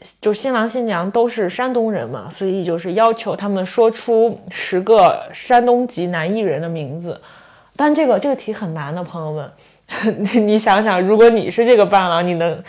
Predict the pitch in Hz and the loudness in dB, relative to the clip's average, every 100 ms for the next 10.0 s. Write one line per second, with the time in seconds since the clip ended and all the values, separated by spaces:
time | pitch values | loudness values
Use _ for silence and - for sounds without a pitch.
0 | - - - 202 196 247 294 269 269 262 | -18 -12 0 4 6 4 4 2 2 -2
1 | - 196 214 214 208 240 226 226 220 196 | -2 2 4 4 4 0 2 0 0 -4
2 | 180 175 196 185 165 165 165 160 170 165 | -2 0 0 0 0 -4 -6 -8 -8 -8
3 | 151 151 196 160 - 165 160 - - 196 | -10 -12 -10 -8 -8 -8 -8 -10 -6 -2
4 | 277 277 247 196 208 190 175 190 185 175 | 0 4 6 6 4 2 2 2 4 4
5 | 175 233 240 196 190 180 196 180 175 127 | 4 4 4 0 0 -2 -2 -2 -4 -10
6 | - - - - - - 208 247 196 165 | -14 -20 -20 -20 -16 -2 0 2 0 0
7 | 156 165 190 143 - _ _ _ _ _ | 0 0 0 -4 -12 _ _ _ _ _
8 | _ _ - _ _ _ _ _ _ _ | _ _ -20 _ _ _ _ _ _ _
9 | - 208 226 226 233 185 160 175 - | -2 2 6 6 4 0 -2 -2 -4